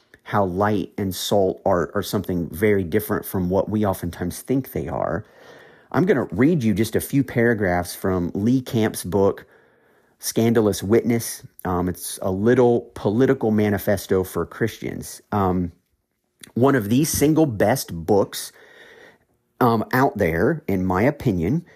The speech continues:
that really does help us wrestle with true Christian faith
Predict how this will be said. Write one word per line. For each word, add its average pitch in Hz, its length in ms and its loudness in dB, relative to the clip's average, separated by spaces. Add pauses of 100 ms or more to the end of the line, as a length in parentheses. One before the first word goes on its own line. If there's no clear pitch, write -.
(560)
that 113 440 0
really 135 500 2
does 127 340 2
help 151 420 -2
us 123 360 0
wrestle 123 520 -2
with 110 420 -2 (280)
true 156 640 2
Christian 135 680 -2
faith 85 600 -6